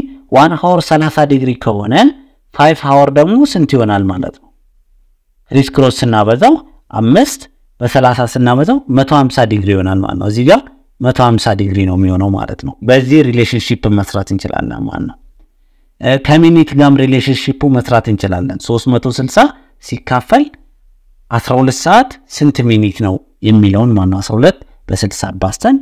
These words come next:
ሪሌሽንሺፑን ማግኘት እንችላለን ማለት ነው። ስለዚህ በአምስት ሰዓት ስንት ነው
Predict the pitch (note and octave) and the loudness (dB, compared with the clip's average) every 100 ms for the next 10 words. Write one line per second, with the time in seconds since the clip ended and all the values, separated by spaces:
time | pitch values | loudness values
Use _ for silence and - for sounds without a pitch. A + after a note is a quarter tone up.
0 | - - A#2+ A#2+ - A#2+ A2 - G#3+ G3 | -4 -6 0 0 0 -4 -4 -2 0 0
1 | A#2 A2 G#2 G#2+ G#2 F#2 G2 G#2 G2 F#2 | 0 -2 -2 -6 -4 -4 -2 -2 -4 -8
2 | - - C#3 D3 A3 C#4 - _ _ - | -12 -4 -2 0 0 -2 -6 _ _ -2
3 | C3 D#3 D#3+ D#3 D3+ B2+ C3+ - D3 D#3 | 0 2 2 0 0 0 0 -2 0 2
4 | D#3 C3+ | 2 2